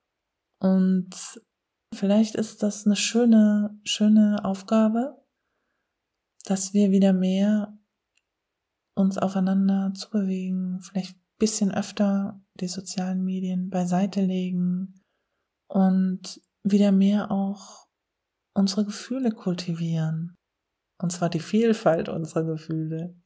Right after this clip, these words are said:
Nicht nur so Wut oder einseitig ein Gefühl, sondern die ganze Bandbreite unserer Gefühle, unsere Schätze inneren,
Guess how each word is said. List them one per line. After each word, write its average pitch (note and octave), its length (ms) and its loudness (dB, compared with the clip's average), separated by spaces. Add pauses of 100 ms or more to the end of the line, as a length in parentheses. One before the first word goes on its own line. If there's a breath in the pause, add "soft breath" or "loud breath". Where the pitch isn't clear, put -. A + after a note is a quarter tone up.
(180)
Nicht F#3 240 0
nur F#3+ 220 4
so F3+ 280 0
Wut G#3+ 520 8 (240)
oder D#3+ 600 -2 (120)
einseitig G3+ 1300 0
ein F#3 240 -2
Gefühl, G3+ 520 -2
sondern F#3 440 -2
die F3 100 -10
ganze F3 260 -4
Bandbreite F3+ 960 -4 (320)
unserer F3 260 -6
Gefühle, F3+ 760 -4
unsere E3+ 720 -8
Schätze - 580 -6
inneren, F3+ 640 -4